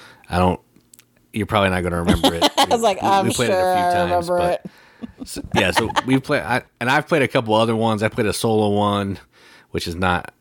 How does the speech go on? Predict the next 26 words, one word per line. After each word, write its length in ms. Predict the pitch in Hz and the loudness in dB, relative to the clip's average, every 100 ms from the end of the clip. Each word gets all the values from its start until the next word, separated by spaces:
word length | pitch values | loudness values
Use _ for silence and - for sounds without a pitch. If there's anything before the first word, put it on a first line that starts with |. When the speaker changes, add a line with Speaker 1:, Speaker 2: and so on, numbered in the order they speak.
| - | -4
Speaker 1:
not 160 | 95 87 | -2 0
my 100 | 85 | -2
favorite, 480 | 92 90 90 87 - | 0 2 2 0 0
and 220 | 92 85 | -2 -2
a 80 | 80 | -2
trick-taking 640 | - 117 - 107 101 92 | -2 -2 0 -2 0 -2
one, 240 | 90 90 | 0 -2
which 380 | 87 85 - - - _ _ _ _ _ _ | -2 -4 -6 -10 -18 _ _ _ _ _ _
basically 400 | 95 92 95 92 | -2 -2 0 0
is 160 | 82 - | 0 0
not 220 | 92 92 | -2 -2
the 80 | 82 | -6
same 260 | - 92 | -2 -2
at 80 | 85 | 0
all. 400 | 87 85 85 82 - - _ _ | 0 2 0 -2 -6 -20 _ _
Doesn't 240 | 107 95 98 | -2 -2 -2
feel 180 | 113 | 0
like 180 | 104 95 | 2 2
any 160 | 98 98 | 0 0
of 100 | 95 | 0
it 60 | 92 | 0
other 180 | 98 | 0
than 160 | 92 90 | 0 -2
the 80 | 85 | -2
art. 300 | 87 87 _ _ - - - - _ _ - | -2 -2 _ _ -20 -20 -20 -20 _ _ -6
But 200 | 85 | -6